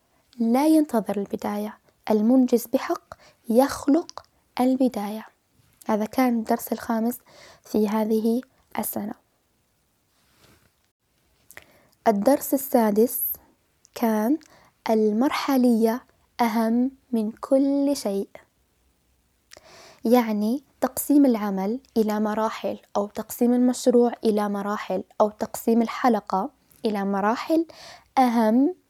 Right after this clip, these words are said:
من كل شيء. لأنه في حياتنا، يعني حياتنا بشي-، بشكل واسع، إذا ما أخذناهاش على شكل مراحل،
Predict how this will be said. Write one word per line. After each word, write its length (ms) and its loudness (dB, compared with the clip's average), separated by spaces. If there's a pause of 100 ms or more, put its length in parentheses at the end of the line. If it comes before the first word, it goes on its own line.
(160)
من 140 2
كل 320 4
شيء. 320 -6 (1040)
لأنه 540 4 (220)
في 120 -2
حياتنا، 520 2
يعني 220 -8
حياتنا 440 -4 (100)
بشي-، 260 -2 (160)
بشكل 300 -2
واسع، 540 0 (540)
إذا 200 0
ما 180 -2
أخذناهاش 640 -6
على 180 -8
شكل 340 -6
مراحل، 800 0